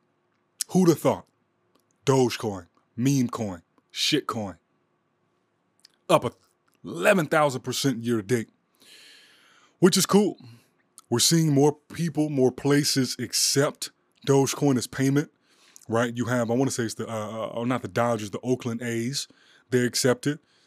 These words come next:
The Dallas Mavericks, 'cause Mark Cuban, he's shilling Dogecoin like high hell. Uh, but I ain't mad at him. It's serving his best interest, right? I talk about things that I like here too.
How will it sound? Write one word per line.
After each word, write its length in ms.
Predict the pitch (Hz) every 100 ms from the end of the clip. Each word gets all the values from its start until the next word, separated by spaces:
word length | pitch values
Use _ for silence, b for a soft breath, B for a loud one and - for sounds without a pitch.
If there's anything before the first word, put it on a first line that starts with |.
| _
The 220 | 123 117 110
Dallas 360 | 131 127 110
Mavericks, 540 | 120 120 113 143 - -
'cause 180 | -
Mark 220 | 107 117 123
Cuban, 300 | 131 120 113
he's 120 | 123
shilling 320 | - 123 117
Dogecoin 460 | 117 117 - 117 113
like 160 | 110
high 160 | 101 113
hell. 320 | 113 113 139 _ B B B B -
Uh, 280 | 113 107 101
but 160 | 110
I 100 | 113
ain't 80 | 113
mad 240 | 113 110
at 100 | 110
him. 160 | 113 117 -
It's 120 | 117
serving 300 | - 117 107
his 140 | 107 101
best 240 | 110 -
interest, 360 | 113 - 135 - b b b
right? 240 | 104 117 _
I 60 | 123
talk 220 | 120 135
about 180 | 127 120
things 140 | 131
that 100 | 123
I 80 | 147
like 220 | 123 120
here 140 | 127 123
too. 200 | -